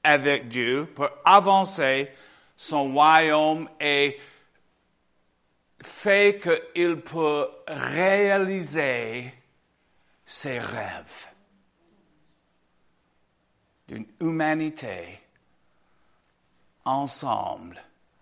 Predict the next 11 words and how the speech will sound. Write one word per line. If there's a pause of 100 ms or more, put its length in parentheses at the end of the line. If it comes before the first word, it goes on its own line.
(340)
avec
lui
comme
famille
pour
l'éternité. (1800)
Alléluia. (680)
Ça,
c'est
son
cœur.